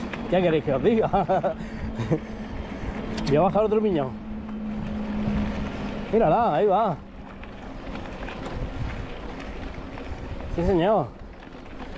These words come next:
Ahí lo mantiene.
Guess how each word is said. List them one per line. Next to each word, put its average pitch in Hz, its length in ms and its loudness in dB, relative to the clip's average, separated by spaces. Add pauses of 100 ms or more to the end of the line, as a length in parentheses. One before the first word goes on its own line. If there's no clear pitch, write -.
(4000)
Ahí 147 100 4
lo 202 120 6
mantiene. 165 500 2